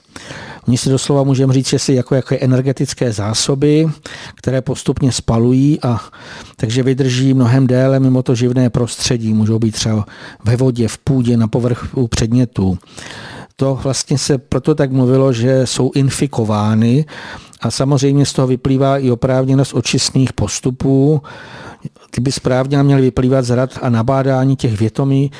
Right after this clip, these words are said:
vědomých bytostných pomocníků. Oni nejlépe vědí, jak lze bez těch vedlejších škodlivých dopadů a v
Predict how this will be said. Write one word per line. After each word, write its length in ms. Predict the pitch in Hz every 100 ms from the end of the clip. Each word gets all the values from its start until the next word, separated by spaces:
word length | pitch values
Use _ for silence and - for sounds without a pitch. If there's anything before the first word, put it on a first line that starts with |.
| - -
vědomých 360 | 117 135 139 113
bytostných 520 | 117 127 - 135 127
pomocníků. 880 | 113 113 127 - 131 131 - 131 127
Oni 160 | 131
nejlépe 420 | 117 120 127 131
vědí, 540 | 113 110 107 117 127 135 _ - - - - -
jak 220 | 98 107
lze 180 | 113 117
bez 160 | 120 120
těch 180 | 131 110
vedlejších 520 | 113 127 131 - 139
škodlivých 540 | - 120 120 131 123
dopadů 720 | 117 110 127 123 131 131 139 127 - - - - - -
a 360 | 104 92 -
v 60 | -